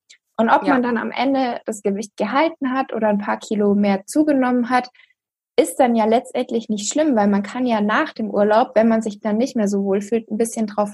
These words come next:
Speaker 1: achten. Also ich
Speaker 2: Ja.
Speaker 1: spreche da auch lieber davon, bisschen auf die Ernährung wieder achten und bewusster essen, als irgendwie eine Crash-Diät wieder zu machen.
Speaker 2: Ja.
Speaker 1: Ähm,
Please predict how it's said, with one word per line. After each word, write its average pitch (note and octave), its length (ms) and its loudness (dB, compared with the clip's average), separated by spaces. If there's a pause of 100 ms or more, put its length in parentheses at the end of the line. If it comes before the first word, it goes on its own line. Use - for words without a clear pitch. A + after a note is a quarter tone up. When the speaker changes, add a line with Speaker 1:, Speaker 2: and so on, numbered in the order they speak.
(120)
Speaker 1:
achten. F3+ 500 -4 (100)
Also G3+ 180 -2
ich - 220 -8 (200)
Speaker 2:
Ja. F3+ 200 -8
Speaker 1:
spreche B3 180 -8
da A3 180 2
auch G#3 140 -6
lieber C4 240 4
davon, A3 400 0 (800)
bisschen B3+ 340 2
auf G3+ 140 -6
die G3+ 100 -2
Ernährung G#3+ 440 0
wieder G3 260 -2
achten - 300 -4
und G#3 80 0
bewusster A3+ 460 0
essen, - 340 -4
als G3 360 -4 (120)
irgendwie G3+ 520 2
eine G#3 200 -4
Crash-Diät G3+ 760 -2
wieder F3 200 -4
zu - 140 -12
machen. F3 420 -8 (480)
Speaker 2:
Ja. E3+ 200 -10
Speaker 1:
Ähm, F#3+ 500 -2